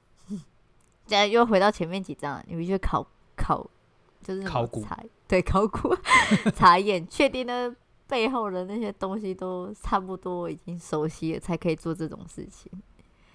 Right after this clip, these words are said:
Speaker 1: 哎，这样很坏。
Speaker 2: 那，那，那，
Speaker 1: 嗯。
Speaker 2: 那就又再一次回到那个想象力很紧张的那个情况啊，就是你要想，
Speaker 1: 对啊。
Speaker 2: 但你不可以乱想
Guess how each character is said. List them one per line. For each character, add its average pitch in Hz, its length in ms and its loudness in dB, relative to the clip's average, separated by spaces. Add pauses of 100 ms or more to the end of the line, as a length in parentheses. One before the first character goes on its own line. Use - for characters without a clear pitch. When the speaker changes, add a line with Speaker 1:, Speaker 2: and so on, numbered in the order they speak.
(200)
Speaker 1:
哎， 339 160 -8
这 339 60 -6
样 370 100 -6
很 196 120 -8
坏。 - 200 -16
Speaker 2:
那， 180 80 0
那， 180 160 -2
那， 180 320 -6
Speaker 1:
嗯。 214 60 -6
Speaker 2:
那 220 100 0
就 214 100 2
又 214 240 4
再 196 160 2
一 180 40 2
次 196 120 -2
回 131 180 -2
到 143 120 0
那 151 80 -2
个 147 80 -4
想 107 200 -6
象 139 160 -2
力 143 160 -4
很 110 160 -4
紧 98 220 -12
张 113 180 -4
的 113 100 -6
那 113 100 -6
个 110 100 -6
情 107 420 -16
况 92 280 -10
啊， 92 80 -12
就 120 100 -4
是 123 160 -2
你 151 180 2
要 175 140 2
想， 117 220 0
Speaker 1:
对 143 80 0
啊。 - 20 2
Speaker 2:
但 135 60 -2
你 - 20 -8
不 135 80 0
可 120 100 2
以 120 60 4
乱 117 240 4
想 98 220 -8